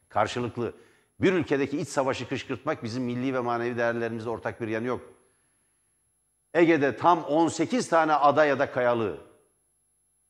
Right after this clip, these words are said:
Yunanistan ele geçirdi ve kendi bayrağını dikti. Gıkınız çıkmadı. Lozan açık.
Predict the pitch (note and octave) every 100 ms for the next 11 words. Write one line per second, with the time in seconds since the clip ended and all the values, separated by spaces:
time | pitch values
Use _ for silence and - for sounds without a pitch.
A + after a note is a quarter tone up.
0 | _ _ B2 E3 E3 - C#3 C3+ F3 E3+
1 | - E3+ F#3+ D#3+ D#3 E3 D#3 D3+ D3+ D3+
2 | D#3+ C#3+ - G2 C#3 F#3 G#3+ A3 E3 -
3 | A#2 E2 - _ _ _ _ _ _ _
4 | _ _ _ _ _ _ _ _ _ _
5 | _ F#2+ G#2+ C3 C3+ - F#3+